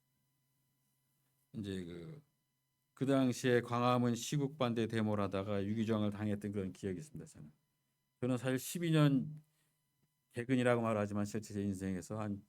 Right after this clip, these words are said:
그 십오 일 정도 유기종을 당한 그런 적이 있는데 그건 지금 처음 발표하는 겁니다, 이거는. 그 왜 그러냐면 시골에서 이제 수련을 막 하고 수련회 그때 전영창 선생님인 것 같아요. 거창고등학교 설립한 선생님이 막 이제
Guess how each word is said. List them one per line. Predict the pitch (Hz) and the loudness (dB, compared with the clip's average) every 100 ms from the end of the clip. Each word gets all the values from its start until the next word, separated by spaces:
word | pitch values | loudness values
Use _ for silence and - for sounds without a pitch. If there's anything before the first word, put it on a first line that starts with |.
| - - _ _ _ | -20 -20 _ _ _
그 | 92 92 | -14 -14
십오 | - - 156 131 | -12 -6 0 0
일 | |
정도 | 110 104 98 | 0 -2 -4
유기종을 | 98 110 110 98 | -6 -2 -2 -2
당한 | 95 92 90 | -4 -6 -6
그런 | 92 87 | -8 -8
적이 | 101 90 | -8 -6
있는데 | 82 85 80 95 110 - | -6 -8 -8 -10 -10 -10
그건 | 107 | -8
지금 | 98 101 | -6 -2
처음 | 160 160 | 2 4
발표하는 | - - 117 92 | 4 2 -2 -4
겁니다, | 85 80 | -6 -8
이거는. | 80 98 98 - _ - _ _ _ _ _ _ _ _ _ _ _ _ _ _ _ _ _ _ - | -10 -12 -14 -16 _ -20 _ _ _ _ _ _ _ _ _ _ _ _ _ _ _ _ _ _ 4
그 | 135 | 10
왜 | 151 151 | 12 12
그러냐면 | 143 127 120 127 120 | 10 6 4 2 0
시골에서 | - 175 160 156 143 | 0 4 4 6 4
이제 | 143 | 4
수련을 | 151 - 175 170 160 151 | 2 4 6 8 10 10
막 | 147 156 | 8 4
하고 | 135 | -2
수련회 | 135 143 135 127 123 | -2 -2 0 2 0
그때 | 123 | -2
전영창 | 113 113 127 143 147 139 | -4 0 2 2 2 0
선생님인 | 135 120 113 101 92 | 0 -2 -2 -2 -4
것 | 85 | -8
같아요. | 80 - 82 80 _ _ _ _ _ | -12 -12 -12 -14 _ _ _ _ _
거창고등학교 | 117 113 123 113 110 104 104 | -4 0 0 0 0 -2 -2
설립한 | 131 131 117 | -6 -4 -6
선생님이 | 113 104 101 101 - - | -6 -6 -4 -6 -10 -14
막 | 104 110 101 | -12 -10 -8
이제 | 101 | -8